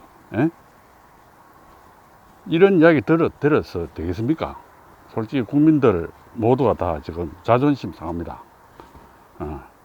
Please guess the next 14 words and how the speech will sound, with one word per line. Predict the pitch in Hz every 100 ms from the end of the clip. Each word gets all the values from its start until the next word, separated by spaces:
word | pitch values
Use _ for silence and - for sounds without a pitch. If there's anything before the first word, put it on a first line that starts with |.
| _ _ _ -
그러니까 | 107 101 95 78 - _ _ -
강력하게 | 92 107 131 - 160 123
한 | - 123
분 | 127 95 76 - _ _ - - - - - - - _ _
내리쳐, | 123 123 127 - - 170 123 - _ _ _ _ _ _ _ _ _ - _ _ _ _ -
쳐발라쁘든지 | - 156 175 180 120 101 101 85
하여튼 | - 117 - 120 101
막, | 92 78 76 - - _ _ _ _ _
그, | - 82 78 76 - - _ _ _ _ _ _ _ _ _ _ _ _ _ _
좀 | - 104 85
강력한 | - 104 117 120 - 170 156 123
어떤 | 120 127 107
그 | 92
행동이 | 143 170 131 92 104 85